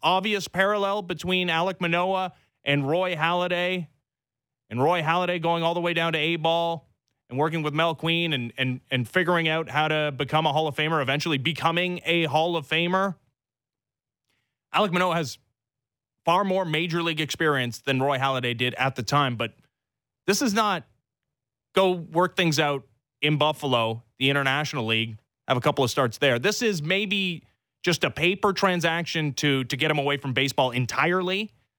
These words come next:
that the eyeballs of even the International League, of triple A, won't be on Alek Manoah. But that is,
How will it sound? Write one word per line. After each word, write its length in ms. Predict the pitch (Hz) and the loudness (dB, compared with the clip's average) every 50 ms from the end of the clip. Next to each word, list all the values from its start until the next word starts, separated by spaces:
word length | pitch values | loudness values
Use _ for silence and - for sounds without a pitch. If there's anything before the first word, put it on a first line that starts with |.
| _ _ - | _ _ -4
that 80 | 143 | -2
the 140 | 127 151 143 | 0 0 2
eyeballs 680 | 135 147 156 147 151 151 151 147 143 139 123 - - - _ | 2 0 0 0 0 0 2 2 0 -2 -4 -8 -12 -10 _
of 140 | - 143 135 | -4 0 0
even 420 | 151 151 139 143 135 131 127 120 110 | 0 0 0 0 -2 -2 -4 -6 -4
the 160 | 120 139 143 | -2 -2 0
International 560 | 143 143 139 135 135 147 170 165 - 185 165 | 0 0 0 0 0 -2 -2 -2 -4 -4 -2
League, 180 | 165 170 160 147 | -2 -2 -2 -4
of 120 | 113 101 | -4 -4
triple 340 | - - 160 131 147 135 127 | -4 -4 -2 0 0 0 0
A, 140 | 139 156 165 | 0 0 0
won't 180 | 165 165 156 | -2 -4 -2
be 100 | 180 170 | -2 -2
on 140 | 156 156 156 | 0 0 0
Alek 320 | 139 147 160 170 175 160 | 0 0 0 0 0 -2
Manoah. 380 | 170 165 160 165 165 170 170 160 | -2 -2 0 0 0 0 0 -2
But 160 | 135 156 143 | -4 -4 -2
that 180 | - 202 220 214 | 0 2 2 2
is, 240 | 208 190 160 - | 2 0 -2 -4